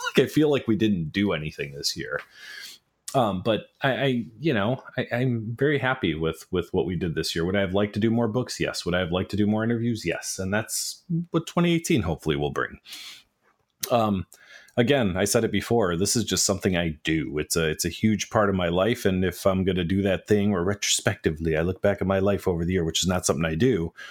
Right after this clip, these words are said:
um, Booked is, uh, is always going to be a huge, huge part of that. And, uh, you know, I have to thank you guys for listening, as always. Um, without you, we'd still be doing this, but nobody would be listening. Um,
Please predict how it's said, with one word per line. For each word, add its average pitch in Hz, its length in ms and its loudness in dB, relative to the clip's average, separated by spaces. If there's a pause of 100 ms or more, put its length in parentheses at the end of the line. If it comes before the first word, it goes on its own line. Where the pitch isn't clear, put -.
(320)
um, 92 260 2
Booked 98 260 -2
is, 80 300 0
uh, 78 280 2
is 80 160 -2
always 85 300 0
going 80 280 -2
to - 100 -12
be 78 140 0
a 78 40 0
huge, 87 460 0
huge 76 240 -4
part 76 220 2
of 71 60 -2
that. 78 220 0 (400)
And, 123 220 2
uh, 127 580 -2
you 202 160 2
know, 127 160 2
I 143 140 0
have 139 140 0
to - 80 -2
thank 139 340 0
you 101 100 4
guys 123 240 2
for 120 140 2
listening, 139 440 2
as 98 160 0
always. 107 460 0
Um, 92 440 2
without 98 340 2
you, 135 360 2 (220)
we'd 110 160 4
still 127 180 4
be 98 120 2
doing 117 260 2
this, 160 120 0
but 82 160 0
nobody 90 460 2
would 127 160 0
be 139 100 2
listening. 170 460 2 (680)
Um, 104 360 2